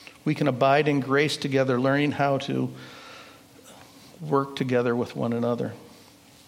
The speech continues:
At Onalaska Church of Christ, we find gifted people committed to serving one another. We see that today. Wasn't our worship service and music wonderful this morning? They're using God's gift to serve, serve the local church.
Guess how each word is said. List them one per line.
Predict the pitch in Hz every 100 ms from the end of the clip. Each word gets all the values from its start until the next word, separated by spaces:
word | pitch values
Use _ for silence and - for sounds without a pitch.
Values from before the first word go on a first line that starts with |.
| - - 139
At |
Onalaska | 131 143 143 147 135 139
Church | - 147 -
of |
Christ, | - 143 147 -
we | 139
find | - 143 139
gifted | 135 143 151 127
people | 165 160 135
committed | - 143 147 151 131
to | 127
serving | - 147 151 156 156 151 - - - - - -
one | 127 139
another. | 139 139 135 - - - 175
We | 135
see | - 143
that | 131 127
today. | 135 135 123 107 - - -
Wasn't | 135 151 143
our | 123
worship | 131 131 156
service | - - 143 139 131 131 -
and | 123
music | 139 135 135
wonderful | 127 127 135 135 139
this | 131 127 143
morning? | 131 135 143 - - - - -
They're | 120
using | 127 135 127 131 123
God's | 120 120 107 -
gift | 147 123 - 123
to |
serve, | - - 113 107 - - - - - - - - -
serve | - - 123 113
the | 113
local | 113 110 107
church. | - 127 120 - -